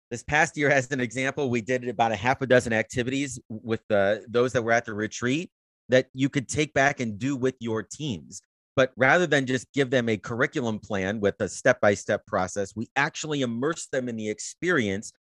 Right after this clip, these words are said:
the same team building experiences that we would use to bring a team together, we use on those that attend the retreat to facilitate,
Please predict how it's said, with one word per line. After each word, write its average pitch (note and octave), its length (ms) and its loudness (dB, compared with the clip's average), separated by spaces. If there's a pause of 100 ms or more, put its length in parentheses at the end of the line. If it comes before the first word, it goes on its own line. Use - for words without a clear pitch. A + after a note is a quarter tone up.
(220)
the B2 80 -6
same F#3 360 2
team D#3+ 260 -2
building A#2+ 300 4
experiences A2 680 -4
that A2 180 -4
we C3 200 -2
would E3 180 -4
use C3+ 200 -2
to B2 80 -6
bring A2+ 240 -2
a G2+ 40 0
team A2+ 300 -6
together, C3 400 -2
we A#2 180 -2
use D#3+ 480 0
on A#2 200 -2
those B2+ 260 2
that A#2+ 120 -4
attend A#2+ 320 -6
the A2+ 60 -8
retreat C#3 580 -2 (420)
to C#3 280 0 (160)
facilitate, C#3 960 -2